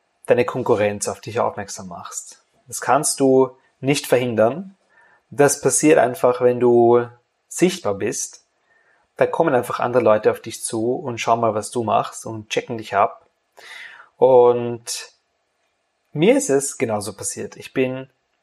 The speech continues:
ausspioniert worden von einer Konkurrentin.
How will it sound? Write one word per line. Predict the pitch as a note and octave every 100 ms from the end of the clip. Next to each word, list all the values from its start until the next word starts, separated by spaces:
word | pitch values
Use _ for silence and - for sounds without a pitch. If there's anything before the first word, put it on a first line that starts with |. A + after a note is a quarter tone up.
| _
ausspioniert | - C#3 - - C#3 B2+ B2
worden | A2 G#2+ A#2 B2+ _ _
von | - - A2+ A2+ A2+ A2+ A2 _ _ _ _ _
einer | A2
Konkurrentin. | B2+ A2+ G2+ A2+ - G2 -